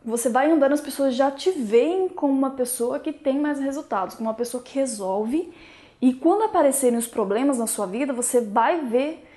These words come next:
de uma forma muito diferente. Então faça o teste,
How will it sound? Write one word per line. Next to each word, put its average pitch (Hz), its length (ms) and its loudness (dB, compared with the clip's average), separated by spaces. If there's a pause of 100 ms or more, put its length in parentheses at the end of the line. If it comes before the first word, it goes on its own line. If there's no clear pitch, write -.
(160)
de 220 100 -6
uma 233 140 2
forma 240 280 0
muito 285 320 2
diferente. 214 540 -4
Então 277 180 0
faça 311 420 0
o - 20 -10
teste, 226 680 -4